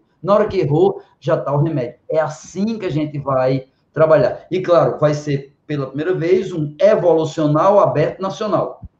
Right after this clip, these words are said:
Toda pessoa do planeta Terra pode fazer, sobretudo se for brasileiro morar por aqui. Como é que ele faz?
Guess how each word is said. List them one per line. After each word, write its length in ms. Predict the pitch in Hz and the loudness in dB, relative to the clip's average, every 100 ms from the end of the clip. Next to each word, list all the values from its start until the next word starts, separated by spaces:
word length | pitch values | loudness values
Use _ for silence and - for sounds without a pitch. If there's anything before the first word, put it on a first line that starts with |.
| _ _ | _ _
Toda 420 | 208 208 208 190 - | 4 4 4 2 2
pessoa 640 | 190 - - 165 156 139 | 2 2 -4 -2 0 0
do 200 | 170 185 | -2 -4
planeta 560 | 180 165 143 160 - 143 | -2 0 0 -2 -2 -4
Terra 300 | - 160 170 | -2 -2 0
pode 260 | 185 185 | -4 -4
fazer, 400 | 202 208 131 - _ | -2 -2 -2 -8 _
sobretudo 540 | _ 160 147 147 147 147 | _ -4 -2 -2 -6 -6
se 120 | 185 | -2
for 120 | 185 | 0
brasileiro 520 | 147 143 139 135 147 185 | 2 2 2 -2 -2 -2
morar 220 | 165 139 | -2 -2
por 140 | 170 | -2
aqui. 260 | 202 135 - _ _ _ _ _ _ _ _ - | -4 -6 -14 _ _ _ _ _ _ _ _ -2
Como 140 | 180 | 0
é 60 | 190 | 2
que 100 | 208 | 0
ele 160 | 240 | -2
faz? 360 | - 165 143 | 2 2 2